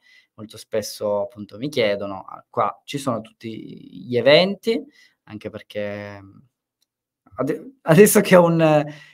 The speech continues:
che ho il mio, la, ho la mia C D N con cui io ci gioco, faccio le cose, voglio caricare tutti i video del mondo. <laughs> E, è così, è così. Ehm,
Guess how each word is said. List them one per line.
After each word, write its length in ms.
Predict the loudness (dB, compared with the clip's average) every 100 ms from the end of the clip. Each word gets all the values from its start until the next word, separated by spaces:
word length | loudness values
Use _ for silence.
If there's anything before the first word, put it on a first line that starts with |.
| _
che 100 | -2
ho 40 |
il 60 | 0
mio, 680 | 2 4 4 4 4 2 0
la, 220 | -2 0
ho 40 |
la 80 | 0
mia 140 | 2 0
C 140 | -2
D 140 | -2 4
N 680 | 4 4 2 -4 -4 -6 -8
con 140 | -12
cui 220 | -10 -8
io 200 | -4 -4 -6
ci 180 | -14
gioco, 360 | -8 -4 -4 -6
faccio 220 | -12 -12
le 80 | -12
cose, 380 | -8 -6 -4 -6
voglio 220 | -8 -16
caricare 420 | -10 -8 -6 -6
tutti 380 | -8 -14 -8 -6
i 20 |
video 300 | -4 -4 -4
del 140 | -6 -8
mondo. 260 | -14 -20 _ _ _
<laughs> 640 | _ -18 -16 -16 -20 _
E, 260 | -10 -8 -8
è 100 | -10
così, 240 | -14 -16 _
è 120 | -20
così. 180 | -20 _ _ -20 -20 -20 _ _ _
Ehm, 1120 | 0 2 2 0 -2 -2 0 -2 -2 -8 -20